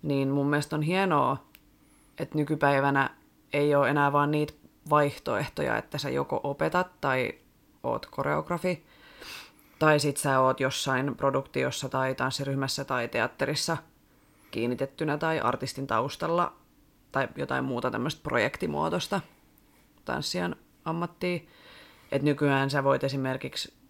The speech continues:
ruveta tekee ite koreografioita – ja kuvata niitä ja jakaa eteenpäin. Ja sit jos sä saat paljon seuraajia, niin sulla on mahdollisuus tienata.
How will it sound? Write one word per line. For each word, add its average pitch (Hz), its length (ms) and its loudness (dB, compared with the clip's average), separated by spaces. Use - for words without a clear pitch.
ruveta 135 320 0
tekee 127 460 -4
ite 139 160 -4
koreografioita – 156 880 -2
ja 139 80 -4
kuvata 123 360 -2
niitä 143 300 -4
ja 135 80 0
jakaa 127 360 0
eteenpäin. 135 600 -2
Ja 180 160 0
sit 95 200 -4
jos 127 120 -2
sä 143 80 -4
saat 131 200 -2
paljon 127 200 0
seuraajia, 135 480 -2
niin 165 100 -2
sulla 131 160 -6
on 98 60 -4
mahdollisuus 139 460 -2
tienata. 131 420 -2